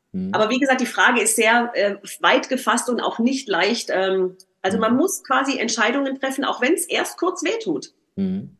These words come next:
Speaker 2: Und das ist für mich Eigenverantwortung.
Speaker 1: Und das auf allen Ebenen tatsächlich. Wir bleiben jetzt
Speaker 2: Ja.
Speaker 1: mal direkt im Unternehmen Friseursalon.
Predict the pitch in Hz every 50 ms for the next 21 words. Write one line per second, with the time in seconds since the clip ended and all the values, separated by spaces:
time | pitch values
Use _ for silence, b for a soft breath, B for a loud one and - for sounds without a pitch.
0 | _ - 226 226 226 226 226 - - - _ _ _ _ 220 233 226 285 277 -
1 | 294 277 294 285 - 262 349 381 339 330 - 147 156 151 - - 135 135 135 139
2 | 143 147 - _ _ _ _ _ _ _ _ _ _ _ _ _ _ b b b
3 | b b _ _ _ - 113 110 101 117 113 - - - - _ _ _ _ _
4 | - 113 98 - - 110 117 117 113 101 95 117 117 - 107 95 92 - - -
5 | 87 - - 87 - - - 110 - - 104 - 113 110 123 123 120 - - 113
6 | 101 107 107 123 - - - 120 117 113 117 104 113 107 107 110 113 117 110 101
7 | - - 101 98 107 110 117 120 135 127 127 123 123 123 127 135 -